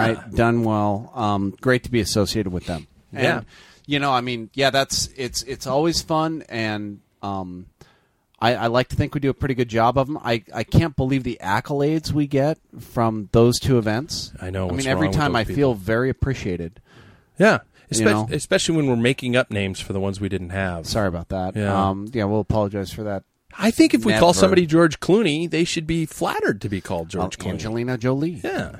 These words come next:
Speaker 1: You know,
Speaker 2: Or
Speaker 1: <laughs> of course, when you say, "Yeah, okay, this is Jennifer Aniston chasing down Angelina Jolie," there's always been some bad blood between them.
Speaker 2: But it was a competition. It made it more exciting for the fans.
Speaker 1: Mm-hmm. No. <laughs>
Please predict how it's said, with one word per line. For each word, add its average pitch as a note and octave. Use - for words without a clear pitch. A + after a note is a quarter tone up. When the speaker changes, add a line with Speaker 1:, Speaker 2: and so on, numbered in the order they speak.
Speaker 1:
You A2+
know, C3
Speaker 2:
Or B2+
Speaker 1:
<laughs> -
of E3+
course, F#3+
when D#3+
you C#3
say, B2
"Yeah, B2
okay, C3
this C3+
is C#3+
Jennifer C3+
Aniston A2+
chasing A#2
down G#2
Angelina G2
Jolie," G2+
there's F#2
always F2
been E2+
some -
bad E2
blood B2
between G#2+
them. F#2+
Speaker 2:
But E3
it D3+
was D#3+
a D3+
competition. E3
It F#2
made A2+
it -
more B2+
exciting C#3
for D3
the C#3+
fans. C3
Speaker 1:
Mm-hmm. A2
No. G2
<laughs> -